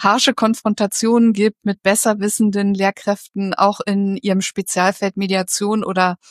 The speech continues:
ich sage ja auch manchmal gerne gelingende Kommunikation, Konfliktmanagement. Und ich kann sehen, wie anstrengend das ist für Lehrkräfte. Ich lebe auch in der W G und da waren schon viele Lehrkräfte in meiner W G, die ich auch privat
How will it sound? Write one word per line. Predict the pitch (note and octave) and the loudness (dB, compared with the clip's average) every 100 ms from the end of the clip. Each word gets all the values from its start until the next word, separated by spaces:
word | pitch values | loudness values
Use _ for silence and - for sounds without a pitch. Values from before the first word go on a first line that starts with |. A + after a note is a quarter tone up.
| - - - | -20 -20 -16
ich | - - | -10 -2
sage | G3+ G3+ | 0 0
ja | |
auch | F#3+ | 0
manchmal | F#3+ F#3 G3 | -2 -4 -6
gerne | F3+ F#3 F#3 | -2 -2 -2
gelingende | G3 G#3+ C4+ B3+ A3 G#3+ G3+ - - - | -2 2 4 4 4 2 -2 -8 -20 -10
Kommunikation, | - G3+ G3 F#3+ G#3 F#3 - A#3+ | -2 0 0 -2 -4 -4 0 0
Konfliktmanagement. | A#3 F#3 - A3+ A3 G#3 G#3 - G#3 G#3 G#3+ - | 0 -4 -6 -8 -6 -6 -6 -6 -6 -6 -8 -4
Und | G#3 G#3+ A3+ - - - - - | 0 0 0 -6 -20 -20 -20 -4
ich | - A#3 - - - | 0 0 -2 -6 -2
kann | B3 B3+ A#3+ A#3+ - | 0 2 2 -2 -4
sehen, | G#3 G3 A3 B3+ D4 C#4+ C4 | -6 -2 2 4 4 2 0
wie | A#3 G#3 A3+ A3 | -2 -2 -4 0
anstrengend | G#3+ C4 - B3 B3+ B3 | 2 2 2 2 2 2
das | A3+ | -2
ist | - - | -4 -2
für | B3+ | 0
Lehrkräfte. | A#3 A#3+ - A#3+ B3+ - C4 C4 C4 - | 2 0 0 -4 -4 -4 0 0 0 -4
Ich | G3 - | -8 -4
lebe | G#3+ A3+ A3+ | -2 2 2
auch | G3 | 0
in | - | -2
der | G#3 G3 | -2 -2
W | G3+ G3 | -6 -4
G | G#3 A#3 C4 C4+ | -4 -2 -2 -2
und | - G#3 G#3 | -2 -4 0
da | G3 | 0
waren | G3 G3+ G#3+ G#3+ | 2 2 2 -2
schon | A3 G#3 | -2 -2
viele | G#3 B3+ C4 | 0 0 2
Lehrkräfte | A3+ A3+ - A#3 - - | 2 0 0 -4 -2 -4
in | - | -2
meiner | G#3 G#3+ A3 A3 | -2 -2 -2 -2
W | G#3+ | -4
G, | G3 A3 A3 | -6 -4 -2
die | G#3+ | -4
ich | - | -4
auch | G3 | -6
privat | - G#3+ F#3 G3+ | -4 -2 0 0